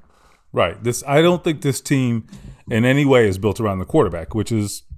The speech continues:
as you just said, I think that's what they want. Chris Ballard has said that from day one. Now, let's kind of sum up this division because I, I tell you, I like the Colts to win it. Now, I'm not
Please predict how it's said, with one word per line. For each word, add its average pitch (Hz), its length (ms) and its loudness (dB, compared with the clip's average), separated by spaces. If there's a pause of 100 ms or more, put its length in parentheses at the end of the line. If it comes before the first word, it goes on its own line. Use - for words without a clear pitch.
as 98 180 -6
you 107 80 -10
just 101 180 -6
said, 110 140 2
I 101 80 2
think 110 200 -6
that's - 340 -2
what 131 180 -2
they 101 140 -2
want. 113 320 2 (180)
Chris 170 160 0
Ballard 139 300 4
has 104 120 -2
said 165 200 2
that 110 160 -2
from 95 160 -6
day 92 140 -6
one. 104 300 -2 (460)
Now, 135 400 4 (720)
let's - 540 0 (160)
kind 190 320 0
of 123 240 -2 (260)
sum 151 400 2
up - 140 -4
this 123 160 -4
division 92 600 -4
because 120 520 0 (1160)
I, 151 140 -12 (100)
I 180 60 4
tell 185 180 2
you, 147 100 0
I 175 200 4
like 226 260 2
the 151 80 -2
Colts 117 360 -4
to - 100 -4
win 101 180 -4
it. - 140 -14
Now, 127 320 4
I'm 190 160 4
not 214 300 4